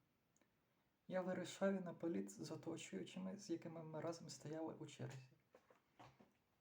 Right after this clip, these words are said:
Мене люб'язно прийняли ті нові оточуючі, та ми піднялись у повітря.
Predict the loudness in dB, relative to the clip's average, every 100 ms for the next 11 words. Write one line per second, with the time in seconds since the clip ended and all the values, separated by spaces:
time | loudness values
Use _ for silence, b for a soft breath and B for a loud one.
0 | _ _ _ _ _ _ _ _ _ -20
1 | _ b b b b -6 2 6 6 6
2 | 6 6 4 -2 -2 -2 -2 -2 -4 -6
3 | -4 -4 -4 -6 -6 -2 -2 -2 -8 -12
4 | -14 -20 -20 _ _ _ _ -8 -6 -2
5 | -2 -2 -2 -2 -4 -6 -8 -6 -6 -6
6 | -10